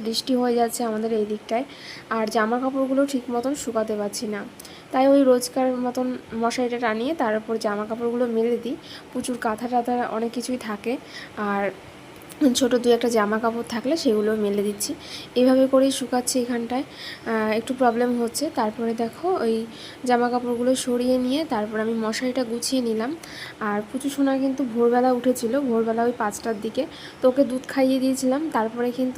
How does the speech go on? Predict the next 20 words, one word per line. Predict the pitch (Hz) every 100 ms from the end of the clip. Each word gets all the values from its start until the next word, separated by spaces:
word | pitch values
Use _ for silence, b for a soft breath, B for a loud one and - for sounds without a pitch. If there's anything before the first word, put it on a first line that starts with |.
| 269
এই | 262
কিছুক্ষণ | 226 - - 254 220
আগে | 240 240
ঘুমালো, | 220 214 196 - - B B B B
আর | 226
ঘুমিয়েছে, | 233 262 277 285 294
আর | 277
ওকে | 277
আমি | 269 254
দোলনাতেই | 240 233 233 254 269 233
দিয়েছি | 240 233 262 254
এই | 214
যে | 233 233
ফ্যান | 220 214 226
চালিয়ে, | 220 220 294 - B B B
তার | 262 254
কারণে | 254 254 262
এই |
যে | 262
বিছানাপত্র | 240 254 247 247 247